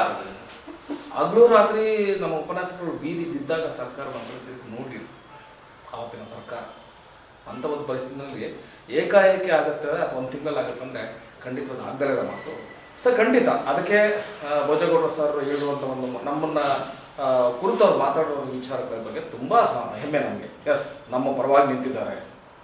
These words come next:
ಸರ್, ಪುಟ್ಟಣ್ಣ ಸರ್ ಇರ್ಬೋದು, ಸಂಕನೂರು ಸರ್ ಇರ್ಬೋದು, ಭೋಜೇಗೌಡರು ಇರ್ಬೋದು, ಇವರೆಲ್ಲ ನಮ್ಮ ಪರವಾಗಿದ್ದಾರೆ. ನಮಗೊಂದು ಧೈರ್ಯ,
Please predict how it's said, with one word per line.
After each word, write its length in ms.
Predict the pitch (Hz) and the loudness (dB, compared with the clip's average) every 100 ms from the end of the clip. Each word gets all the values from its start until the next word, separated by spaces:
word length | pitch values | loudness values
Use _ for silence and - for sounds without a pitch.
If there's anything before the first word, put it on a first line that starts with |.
| - - - - - - - - - | -20 -20 -20 -20 -20 -20 -20 -20 -12
ಸರ್, 100 | - | -8
ಪುಟ್ಟಣ್ಣ 320 | - - 135 139 | -6 -4 0 0
ಸರ್ 160 | 123 | -2
ಇರ್ಬೋದು, 360 | 107 101 101 101 | -6 -8 -10 -8
ಸಂಕನೂರು 340 | 127 127 147 | -8 -6 -8
ಸರ್ 160 | 131 117 | -4 -6
ಇರ್ಬೋದು, 300 | 107 - - | -6 -12 -8
ಭೋಜೇಗೌಡರು 400 | 123 160 156 131 | 4 6 8 6
ಇರ್ಬೋದು, 440 | - - - - - - 151 | 0 -6 -10 -14 -18 -4 6
ಇವರೆಲ್ಲ 260 | 165 208 | 8 10
ನಮ್ಮ 100 | 226 | 8
ಪರವಾಗಿದ್ದಾರೆ. 720 | 175 165 175 226 190 156 - | 6 6 8 10 8 6 4
ನಮಗೊಂದು 400 | - 175 185 165 | 2 0 2 6
ಧೈರ್ಯ, 280 | 160 185 190 | 8 10 10